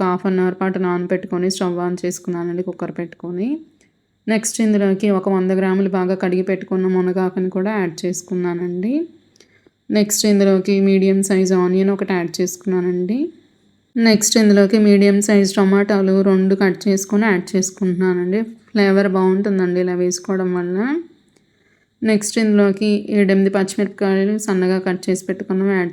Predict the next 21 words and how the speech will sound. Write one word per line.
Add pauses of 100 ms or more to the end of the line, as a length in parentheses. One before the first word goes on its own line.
చేశానండి. (960)
నెక్స్ట్
ఇందులోకి
రెండు
రెబ్బల
చింతపండు
యాడ్ (120)
చేసుకున్నానండి. (640)
రుచికి
సరిపడా (100)
సాల్ట్
ఇప్పుడే
యాడ్
చేసేస్తున్నానండి
నేను
పప్పులోకి. (800)
నెక్స్ట్
ఇందులోకి
ఒక
పావు (100)
స్పూన్